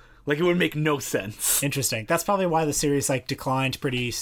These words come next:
Speaker 2: pretty rapidly in box office.
Speaker 1: Saw seven actually made more money than Saw, like, six and five.
Speaker 2: Okay.
Speaker 1: Basically, the decision was Saw six didn't do so well, so they were like, "Oh, we're ending it with the seventh part."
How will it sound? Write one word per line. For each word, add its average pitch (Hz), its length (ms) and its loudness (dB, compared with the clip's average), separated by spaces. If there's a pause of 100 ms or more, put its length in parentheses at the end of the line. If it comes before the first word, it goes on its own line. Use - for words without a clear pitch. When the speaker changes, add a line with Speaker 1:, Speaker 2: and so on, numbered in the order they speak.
(120)
Speaker 2:
pretty 160 220 2
rapidly 139 520 2
in 120 120 -4
box 120 320 -4
office. 113 340 -2
Speaker 1:
Saw 233 220 2
seven 233 440 0
actually 156 360 0
made 143 200 2
more 151 240 2
money 147 360 2
than 123 160 0
Saw, 127 320 2
like, 117 280 0
six - 440 0
and 165 260 0
five. - 580 -6 (220)
Speaker 2:
Okay. 147 140 -4
Speaker 1:
Basically, 226 440 2
the 180 60 2
decision 160 560 2
was 127 220 2
Saw 175 180 2
six - 260 -4
didn't 156 180 0
do 135 120 4
so 190 220 0
well, 226 340 2 (220)
so 170 120 0
they 147 80 2
were 143 140 2
like, 123 260 2
"Oh, 156 220 6
we're 139 220 0
ending 139 260 0
it 123 160 -2
with 123 140 -4
the 131 60 0
seventh 117 380 0
part." 107 300 0